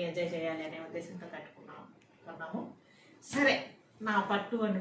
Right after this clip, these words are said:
ఫ్యాన్సీ కలెక్షన్ ఇప్పుడు నేను మీకు చూపించాను. ఈసారి కాటన్ కలెక్షన్ చూపిస్తాను.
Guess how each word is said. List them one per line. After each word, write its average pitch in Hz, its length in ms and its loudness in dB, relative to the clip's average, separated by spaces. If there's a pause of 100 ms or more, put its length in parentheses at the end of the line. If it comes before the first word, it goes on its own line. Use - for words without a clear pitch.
ఫ్యాన్సీ 196 400 4
కలెక్షన్ 180 360 -2
ఇప్పుడు 170 220 -6
నేను 160 160 -8
మీకు 160 200 -14
చూపించాను. 170 520 -4 (640)
ఈసారి 208 480 6 (400)
కాటన్ 196 400 2
కలెక్షన్ - 400 -8
చూపిస్తాను. - 540 -8